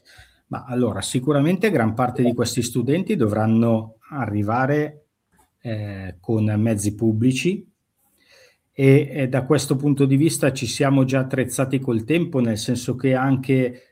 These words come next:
eh, valutando il nuovo sistema di trasporto pubblico dell'Agenzia di Bacino, per Agrate è stata appunto inserita una linea nuova di trasporto pubblico che ad oggi non esiste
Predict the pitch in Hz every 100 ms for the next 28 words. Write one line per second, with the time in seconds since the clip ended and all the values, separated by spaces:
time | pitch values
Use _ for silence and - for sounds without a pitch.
0 | _ 120 117 113 123 127 135 139 139 127
1 | 127 131 131 131 - 120 - 131 123 123
2 | 120 120 123 113 - 131 120 131 131 131
3 | 131 120 113 117 107 - _ _ 117 117
4 | 120 120 113 120 113 147 135 127 117 110
5 | - 160 147 113 107 _ _ 131 120 110
6 | 117 143 135 135 104 - 135 120 - 127
7 | 123 - 139 135 131 117 113 123 131 139
8 | 123 110 - 151 135 117 113 - 123 147
9 | 156 139 123 123 _ _ _ - 113 131
10 | 190 120 104 98 95 120 110 107 - 123
11 | 107 117 135 135 117 113 120 - 117 104
12 | 101 - 117 117 123 104 113 113 131 127
13 | 131 131 - 147